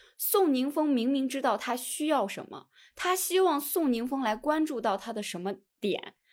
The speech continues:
但是宋宁峰还是不做。我不理解宋宁峰为什么不做，因为他在听到苏诗丁悲惨童年的时候，他表达出的那样一种愤怒，他的崩溃，说明他是一个共情能力非常非常强的人，他能对苏诗丁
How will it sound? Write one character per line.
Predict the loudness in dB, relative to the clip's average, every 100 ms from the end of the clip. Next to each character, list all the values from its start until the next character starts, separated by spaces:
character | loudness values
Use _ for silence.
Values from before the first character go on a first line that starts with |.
| _ _
但 | 0
是 | 2 0
宋 | -2 0
宁 | 0 -2
峰 | -4
还 | -4 -6
是 | -6
不 | -10
做。 | -10 -12 _ _ _ _
我 | -2
不 | 0
理 | 0 2
解 | 2
宋 | 0 -2
宁 | -4
峰 | -4 -4
为 | -4
什 | -6 -8
么 | -12
不 | -16
做， | -18 -18 _ _ _ _ _
因 | -2 0
为 | 2 0
他 | 0 0 4
在 | 2
听 | 2 0 0
到 | 2
苏 | 2 0 -2
诗 | -6
丁 | -4 -4 -2
悲 | -4
惨 | -4 -8
童 | -6 -4
年 | -4
的 | -6
时 | -8 -10
候， | -8 -8 -8 -20 -20 -8
他 | -8
表 | 4 6 6
达 | 0
出 | 0 -2
的 | -2
那 | -2
样 | -2 -4
一 |
种 | -4 -6 -8 _ _
愤 | -4 2 2 2
怒， | -2 -8 _ _ _ _
他 | 2
的 | 2
崩 | 4 4 4
溃， | 4 0 -2 -8 -20 -20 -12
说 | 4 6
明 | 6 4
他 | 2
是 | 2
一 | -2
个 | -2
共 | -2 -2
情 | 0 -2
能 | -2 -2
力 | -4
非 | -2 -2 0
常 | -2 -2
非 | -2
常 | -2 -4
强 | -6 -10
的 | -10
人， | -10 -14 _
他 | 2 4
能 | 4 2
对 | 0 0
苏 | 0 0
诗 | -4 -4 0
丁 | 2 2 0